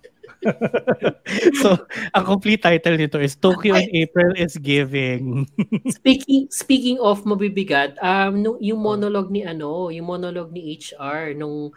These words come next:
Speaker 2: nung hinihintay niya sa station si ano, si
Speaker 1: Ay,
Speaker 2: Artis.
Speaker 1: oo. Sobra
Speaker 2: Umuulan
Speaker 1: yun.
Speaker 2: ulit. Ito yung huling ano, parang
Speaker 1: Ito
Speaker 2: ang
Speaker 1: yung,
Speaker 2: huling
Speaker 1: ganito
Speaker 2: ulan
Speaker 1: yung araw
Speaker 2: na
Speaker 1: na huli
Speaker 2: nagkita
Speaker 1: kami
Speaker 2: kami.
Speaker 1: nagkita. Oo.
Speaker 2: Oo, tas parang, ang bigat.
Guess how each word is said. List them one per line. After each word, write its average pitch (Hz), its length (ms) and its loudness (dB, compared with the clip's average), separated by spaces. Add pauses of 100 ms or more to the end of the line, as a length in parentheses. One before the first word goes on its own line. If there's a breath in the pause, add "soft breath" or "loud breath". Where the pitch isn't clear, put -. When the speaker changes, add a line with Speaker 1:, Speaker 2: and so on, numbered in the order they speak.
(280 loud breath)
Speaker 2:
nung 170 160 -6
hinihintay 165 340 -6
niya 156 140 -8
sa 165 100 -14
station 135 540 -8
si 135 180 -14
ano, 113 540 -12 (400 loud breath)
si 156 160 -2
Speaker 1:
Ay, 165 240 2
Speaker 2:
Artis. 143 320 0
Speaker 1:
oo. 165 720 2
Sobra 180 540 0
Speaker 2:
Umuulan 220 160 4
Speaker 1:
yun. 214 80 2
Speaker 2:
ulit. 151 720 -2 (400)
Ito 196 240 -8
yung 220 240 -8
huling 185 420 -10
ano, 127 460 -14 (400)
parang 160 160 -8
Speaker 1:
Ito 175 80 -6
Speaker 2:
ang 160 80 0
Speaker 1:
yung, 165 100 0
Speaker 2:
huling 202 300 2
Speaker 1:
ganito 185 140 0
Speaker 2:
ulan 156 280 6
Speaker 1:
yung 127 140 -2
araw 165 320 2
Speaker 2:
na 165 80 0
Speaker 1:
na 165 100 2
huli 160 220 -2
Speaker 2:
nagkita 156 80 -10
Speaker 1:
kami 160 140 -2
Speaker 2:
kami. 151 160 0
Speaker 1:
nagkita. 123 480 -4 (180)
Oo. 131 360 -4 (360)
Speaker 2:
Oo, 123 160 -12 (240)
tas 135 200 -20
parang, 139 360 -20 (1300 soft breath)
ang 143 140 -12
bigat. 127 440 -10